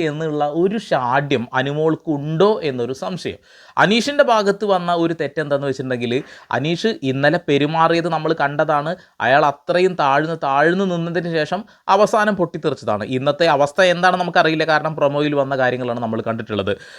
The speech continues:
അനീഷ് കയ്യിൽ നിന്ന് പോയി, ഇതാണോ അനീഷിൻ്റെ യഥാർത്ഥ സ്വഭാവം എന്നുള്ളതും ഒരു ചർച്ചയാണ്. ഇതാണ് യഥാർത്ഥ സ്വഭാവം എങ്കിൽ ഒരു പക്ഷേ അദ്ദേഹത്തിന് കിട്ടിയ ഈ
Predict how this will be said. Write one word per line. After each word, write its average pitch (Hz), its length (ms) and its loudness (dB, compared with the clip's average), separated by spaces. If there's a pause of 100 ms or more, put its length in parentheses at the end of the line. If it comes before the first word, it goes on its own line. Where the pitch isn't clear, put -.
(140)
അനീഷ് 269 420 2 (120)
കയ്യിൽ 147 260 0
നിന്ന് 135 220 -2
പോയി, 104 220 -2
ഇതാണോ 170 540 2 (100)
അനീഷിൻ്റെ 143 440 -4
യഥാർത്ഥ 135 400 -2
സ്വഭാവം 127 520 -2 (100)
എന്നുള്ളതും 156 540 0
ഒരു 143 140 0
ചർച്ചയാണ്. 117 560 0 (320)
ഇതാണ് 170 460 6
യഥാർത്ഥ 180 440 2
സ്വഭാവം 165 560 2
എങ്കിൽ 139 340 -2 (420)
ഒരു 127 120 -4
പക്ഷേ 156 320 2 (240)
അദ്ദേഹത്തിന് 151 580 0
കിട്ടിയ 196 340 -2
ഈ 185 120 0